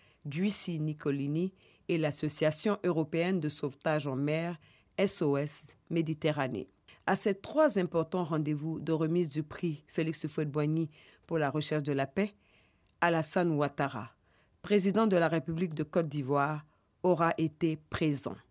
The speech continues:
Fidèle collaborateur de longue date du président Alassane Ouattara, le ministre Ali Koulibaly nous témoigne du leadership dont le chef de l'État a fait preuve pour perpétuer le prestige de cette distinction depuis son accession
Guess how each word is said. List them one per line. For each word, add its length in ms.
Fidèle 420
collaborateur 800
de 100
longue 320
date 400
du 140
président 380
Alassane 400
Ouattara, 520
le 120
ministre 580
Ali 220
Koulibaly 640
nous 160
témoigne 560
du 120
leadership 880
dont 140
le 100
chef 220
de 80
l'État 360
a 80
fait 140
preuve 500
pour 220
perpétuer 640
le 100
prestige 640
de 100
cette 240
distinction 680
depuis 320
son 220
accession 640